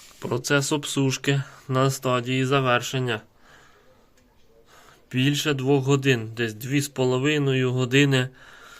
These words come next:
самий процес обсушки тривав. З відкритою конвекцією, як бачите, конвекція ось.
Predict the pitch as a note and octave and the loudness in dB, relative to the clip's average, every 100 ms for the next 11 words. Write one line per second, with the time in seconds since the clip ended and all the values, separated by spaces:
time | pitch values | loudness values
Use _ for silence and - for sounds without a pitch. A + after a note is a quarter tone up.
0 | - - - A#2 A#2+ C3+ C3+ C3 A#2+ A2+ | -20 -14 -6 -2 0 2 2 0 -2 0
1 | C3 C3 C3 B2 - C3+ B2 - A2 A#2 | 0 0 -2 -6 -4 -4 -4 -4 -4 -4
2 | A2 A2 G#2 G2+ - _ _ _ - - | -2 0 -2 -4 -12 _ _ _ -20 -20
3 | - - - - - G#2+ A2 A#2+ - C3+ | -20 -20 -20 -20 -16 -10 -8 -8 2 6
4 | C#3 A2 B2 A#2 A2+ B2 A2+ A2+ C3 C3 | 6 6 2 2 0 -2 2 2 2 0
5 | - C#3+ C#3+ C#3 C#3 C3 C3 C3 B2+ A#2+ | -4 -2 0 0 0 0 2 2 2 -6
6 | A#2 A#2 G#2+ G#2 G#2+ - B2 B2 C3+ - | -4 -4 -4 -4 -6 -6 -6 -4 -4 -6